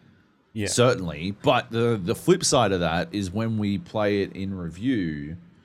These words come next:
Speaker 1: We don't get it.
Speaker 2: you can't do any of it.
Speaker 1: Yeah.
Speaker 2: Yeah.
Speaker 1: I think that's the point, is that the last three times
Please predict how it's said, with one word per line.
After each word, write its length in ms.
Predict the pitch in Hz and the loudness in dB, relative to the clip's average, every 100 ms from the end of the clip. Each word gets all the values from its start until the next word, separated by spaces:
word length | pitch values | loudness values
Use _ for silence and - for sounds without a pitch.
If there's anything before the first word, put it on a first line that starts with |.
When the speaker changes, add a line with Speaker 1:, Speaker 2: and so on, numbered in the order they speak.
| _ _ - | _ _ -4
Speaker 1:
We 60 | |
don't 220 | 123 101 95 | -2 -2 -2
get 160 | 113 | -4
it. 120 | - - _ _ | -6 -12 _ _
Speaker 2:
you 180 | 95 92 | -6 -2
can't 320 | 117 104 73 | 0 0 0
do 160 | 107 110 | -2 -2
any 160 | 76 | -4
of 60 | 50 | -8
it. 100 | 50 - _ - _ _ _ _ - | -12 -16 _ -20 _ _ _ _ -6
Speaker 1:
Yeah. 220 | 101 - - _ _ _ | -6 -8 -16 _ _ _
Speaker 2:
Yeah. 360 | - 95 71 - - - _ _ _ | -2 0 0 -6 -16 -20 _ _ _
Speaker 1:
I 140 | - 135 | 0 2
think 140 | 147 | 4
that's 180 | 147 - | 2 2
the 80 | 110 | -2
point, 260 | - 135 | -2 0
is 100 | 107 | 0
that 100 | 95 | -2
the 80 | 113 | -2
last 360 | 113 123 123 - | 0 0 0 -2
three 200 | 117 113 | 0 0
times 500 | 117 113 107 95 | 0 0 0 -4